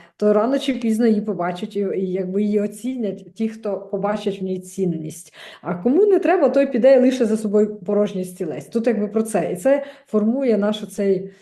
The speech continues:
ем, зовнішній, е, простір,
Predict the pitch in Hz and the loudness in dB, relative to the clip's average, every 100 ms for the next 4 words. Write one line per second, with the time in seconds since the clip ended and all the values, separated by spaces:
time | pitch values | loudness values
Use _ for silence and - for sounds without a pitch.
0 | _ - 170 165 160 165 160 - _ 165 | _ -16 -14 -12 -12 -14 -16 -20 _ -4
1 | 175 220 226 202 - - 180 175 170 175 | 2 4 6 4 2 -2 0 2 0 -2
2 | 170 165 165 165 165 151 _ _ _ _ | -4 -6 -8 -10 -12 -14 _ _ _ _
3 | _ - 180 180 - - | _ -4 0 0 -2 -10